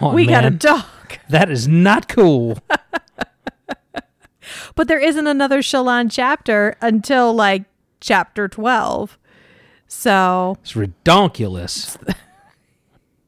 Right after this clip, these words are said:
Speaker 2: Just the way the cookie crumbled this time.
Speaker 1: Well, and the way it happened this week, I normally, it's normally takes me a few days to get the reading done, but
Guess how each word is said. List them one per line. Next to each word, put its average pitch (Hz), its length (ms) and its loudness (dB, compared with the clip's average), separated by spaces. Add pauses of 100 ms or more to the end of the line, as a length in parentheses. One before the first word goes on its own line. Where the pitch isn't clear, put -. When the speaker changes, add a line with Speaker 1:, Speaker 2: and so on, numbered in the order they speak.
(1160)
Speaker 2:
Just 208 380 -4
the 214 80 -2
way 202 140 0
the 196 100 -2
cookie 190 300 -4
crumbled 185 520 -4
this 170 180 -8
time. 160 460 -6
Speaker 1:
Well, 170 340 2
and 156 220 0
the 165 60 2
way 180 220 2
it 185 100 2
happened 165 420 0
this 104 220 -4
week, 101 400 -4 (260)
I 135 140 -4
normally, 147 680 0 (1080)
it's 135 180 -6
normally 190 300 0
takes 139 260 -2
me 123 140 0
a 110 60 0
few 120 340 0
days 113 420 0
to 127 100 -2
get 117 160 -2
the 117 100 -4
reading 107 380 0
done, 147 360 0 (1120)
but 120 340 0